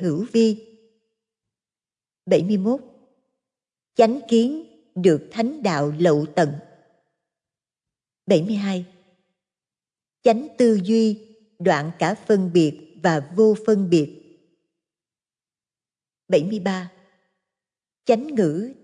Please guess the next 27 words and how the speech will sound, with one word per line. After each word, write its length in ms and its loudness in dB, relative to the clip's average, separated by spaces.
tạm 320 -2
dùng 260 0
âm 240 0
thanh 280 -6
ngôn 260 2
ngữ 440 -2
danh 260 -2
từ 360 0
hư 160 0
vọng 360 -4
mà 280 -2
không 280 -2
chấp 140 0
trước. 200 0
Bảy 180 4
mươi 160 0
bốn. 300 -4
Chánh 240 2
nghiệp 560 -2
là 200 2
giác 180 0
tỉnh 300 -2
nghiệp 440 0
và 140 2
báo 400 -6
đều 380 4
không. 220 0